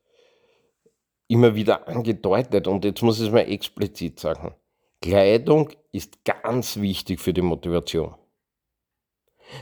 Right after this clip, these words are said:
Das bedeutet aber für jeden Menschen was anderes. Für jeden Menschen in der Situation was anderes.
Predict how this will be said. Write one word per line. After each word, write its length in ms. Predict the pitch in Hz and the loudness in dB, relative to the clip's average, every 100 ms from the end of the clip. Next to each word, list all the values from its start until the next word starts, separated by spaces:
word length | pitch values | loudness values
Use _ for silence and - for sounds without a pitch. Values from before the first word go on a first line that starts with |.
| - | -8
Das 120 | - - | -4 0
bedeutet 520 | 135 120 123 139 120 | 4 6 6 4 4
aber 160 | 120 | 4
für 120 | 120 117 | 4 0
jeden 340 | 107 120 127 | 0 2 2
Menschen 320 | 101 107 127 | 0 0 0
was 140 | 117 - | 0 0
anderes. 800 | 104 147 120 82 - - - _ _ _ _ _ - - | -4 0 0 -2 -8 -12 -18 _ _ _ _ _ -20 -14
Für 120 | - | -2
jeden 360 | 110 117 139 131 | 6 6 6 4
Menschen 680 | 101 104 151 - 170 175 - - _ | 4 2 -2 0 2 2 -4 -20 _
in 200 | 113 123 | 0 4
der 100 | 123 | 2
Situation 720 | - 123 123 120 120 117 143 | 2 0 2 4 4 4 4
was 160 | 123 95 | 0 0
anderes. 680 | 85 78 85 85 - - | -2 -4 -8 -8 -10 -18